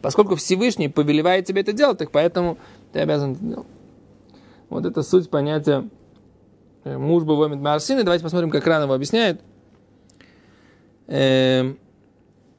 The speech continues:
то он это объяснит чуть попозже, секунду,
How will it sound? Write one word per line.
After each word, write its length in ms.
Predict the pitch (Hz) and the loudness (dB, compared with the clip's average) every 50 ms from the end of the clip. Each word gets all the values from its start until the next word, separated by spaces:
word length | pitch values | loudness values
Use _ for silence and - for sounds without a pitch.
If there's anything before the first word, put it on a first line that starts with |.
| _ _ _ _ _ _ _ _ _ _ _ _ - - | _ _ _ _ _ _ _ _ _ _ _ _ -10 0
то 140 | - 175 147 | 0 2 2
он 160 | 143 147 151 | 2 -2 -4
это 100 | 151 160 | -4 -2
объяснит 600 | 160 156 151 - 180 160 147 143 - - - - - | -2 -2 -2 -2 -2 -2 -2 -2 -4 -10 -10 -8 -6
чуть 180 | - 170 147 | -6 -6 -2
попозже, 400 | - - 151 147 175 160 139 131 | 2 2 2 4 4 2 2 0
секунду, 380 | 120 120 - 147 147 143 131 123 | -4 -4 -4 -2 0 0 0 -2